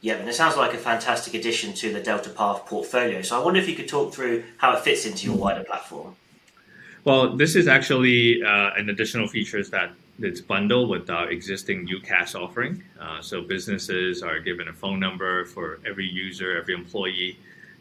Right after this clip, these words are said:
Speaker 2: that has voice and S M S capabilities,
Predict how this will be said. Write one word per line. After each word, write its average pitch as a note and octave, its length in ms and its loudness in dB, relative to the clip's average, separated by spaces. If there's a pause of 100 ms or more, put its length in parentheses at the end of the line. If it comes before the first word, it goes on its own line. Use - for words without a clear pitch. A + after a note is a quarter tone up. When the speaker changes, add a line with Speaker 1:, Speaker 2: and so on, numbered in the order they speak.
Speaker 2:
that F#2 320 2
has F2 340 -2
voice F2 680 -4
and F2 140 -4
S F2+ 160 -4
M F#2 120 -4
S F2 120 -4
capabilities, F#2+ 840 -6